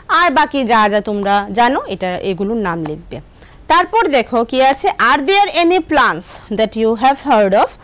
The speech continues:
but never seen?" তোমরা কি এমন কোনো গাছের কথা বলতে পারবে যেগুলো তোমরা শুনেছ, ঠিক আছে? যেমন ফল বা ফুল, এটা শুনেছ কিন্তু দেখোনি, ঠিক আছে না? তো এটারই কয়েকটা example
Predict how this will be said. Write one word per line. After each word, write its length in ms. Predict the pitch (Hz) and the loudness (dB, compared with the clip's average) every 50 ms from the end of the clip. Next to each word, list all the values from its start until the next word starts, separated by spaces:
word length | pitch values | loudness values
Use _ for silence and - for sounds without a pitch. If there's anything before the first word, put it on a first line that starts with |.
| - - - - - | -20 -20 -16 -4 -2
but 100 | - - - 262 220 | -2 -2 -2 -2 -2
never 220 | 214 190 170 226 - - - | -2 -2 -2 -6 -6 -4 -4
seen?" 140 | 330 226 - - - - - - - - - - - - - - - - - - - | -4 -4 -4 -6 -12 -20 -20 -20 -20 -20 -20 -20 -20 -20 -20 -20 -20 -20 -20 -10 -6
তোমরা 220 | - 254 269 302 330 | -4 0 2 2 0
কি 120 | 320 370 | 0 0
এমন 260 | 294 233 220 233 269 | -2 -2 -2 -4 -4
কোনো 200 | 277 330 320 330 | -2 -2 -2 -2
গাছের 360 | 285 220 180 160 - - 208 190 | -2 -2 -4 -4 -6 -10 -10 -8
কথা 240 | 220 220 - 269 | -8 -4 -2 -2
বলতে 320 | 262 233 233 220 240 220 233 | -2 0 -2 -2 -2 -4 -2
পারবে 360 | - 269 277 294 233 240 196 - - - - - - - - - | -2 -2 -2 -2 -4 -6 -6 -8 -12 -20 -20 -20 -20 -12 -6 -2
যেগুলো 320 | 277 403 370 392 392 427 | 0 2 2 4 2 2
তোমরা 300 | 427 415 381 381 381 415 | 2 2 4 4 4 2
শুনেছ, 540 | 403 - - 440 427 480 480 466 - - - - 214 - - - - - - - - - - - - - - | 0 0 0 2 4 4 2 2 -2 -4 -6 -4 -4 -4 -6 -8 -16 -20 -20 -20 -20 -20 -20 -20 -20 -12 -6
ঠিক 120 | - 381 415 | -4 -2 0
আছে? 260 | 453 415 - 269 185 | 0 0 -2 -4 -4
যেমন 240 | 175 190 208 220 247 | -4 -4 -4 -6 -6
ফল 480 | - - 254 233 226 226 220 220 220 220 - - - - - - | -4 -2 0 2 2 4 4 2 2 -2 -6 -12 -20 -18 -6 -2
বা 120 | 214 233 | 0 0
ফুল, 420 | 233 - - 285 277 254 247 240 240 - - - - | 0 -2 -2 -2 0 0 0 -2 -4 -8 -16 -20 -14
এটা 160 | - 285 311 330 | -6 -4 -4 -2
শুনেছ 400 | - 381 359 370 370 - - 208 | 0 2 2 2 0 0 -2 -6
কিন্তু 520 | 151 160 - 233 247 254 233 294 359 523 - - - - - 311 | -8 -6 -6 -6 -6 -4 -4 -6 -6 -8 -10 -16 -20 -10 -8 -4
দেখোনি, 480 | 254 311 302 294 - - 220 160 - - - - - - - - | -2 -2 -2 -2 -4 -8 -10 -10 -10 -12 -18 -20 -20 -20 -12 -8
ঠিক 140 | - 330 370 | -4 -2 0
আছে 200 | 381 381 403 392 | 0 0 0 0
না? 80 | 415 539 - - - - - - - - - - - | 0 -2 -4 -10 -20 -20 -20 -20 -20 -20 -20 -10 -4
তো 220 | 226 220 226 233 - | -2 -2 0 -2 -2
এটারই 340 | - 311 294 427 480 508 494 | -4 -2 0 2 2 2 2
কয়েকটা 360 | - 392 339 294 240 - 262 | 2 2 2 2 2 0 0
example 580 | 240 226 196 190 214 208 208 208 - 247 277 | 0 0 0 -2 -2 -2 -2 -2 -2 -2 -2